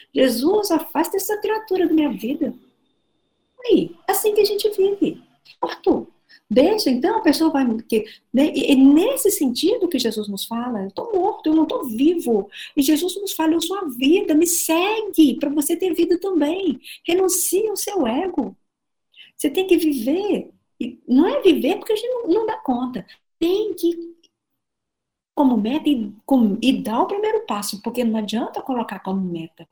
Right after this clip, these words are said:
Eu posso colocar como meta e a meta fica lá, um ano, dois, dez. Tem que colocar como meta e começar a caminhar. Jesus. Então,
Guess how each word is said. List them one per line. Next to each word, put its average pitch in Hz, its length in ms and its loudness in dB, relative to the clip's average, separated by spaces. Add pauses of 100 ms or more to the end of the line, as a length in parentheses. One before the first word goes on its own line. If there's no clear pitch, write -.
(400)
Eu 254 160 2
posso 302 240 0
colocar 294 360 0
como 254 260 2
meta 311 360 0
e 381 120 2
a 349 40 0
meta 349 240 0
fica - 280 -6
lá, 339 180 -2
um 294 220 0
ano, 311 280 0
dois, 285 300 0
dez. 269 420 -4 (1000)
Tem 240 120 0
que 285 100 -2
colocar 262 360 -2
como 233 200 0
meta 254 260 -2
e 320 100 -2
começar 339 480 -2
a - 40 -14
caminhar. 190 400 -10 (920)
Jesus. 202 800 -4 (920)
Então, 277 520 -2